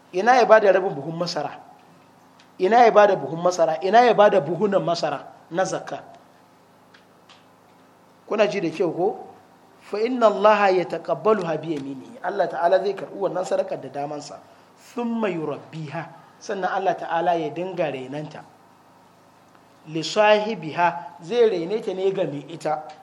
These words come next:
"Kama yurabbi ahadukum fuluwahu."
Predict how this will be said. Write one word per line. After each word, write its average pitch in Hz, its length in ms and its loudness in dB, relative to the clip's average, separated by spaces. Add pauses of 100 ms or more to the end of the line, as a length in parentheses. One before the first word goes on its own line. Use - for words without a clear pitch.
(600)
"Kama 190 300 4
yurabbi 190 540 0
ahadukum 180 520 -6
fuluwahu." 170 640 -8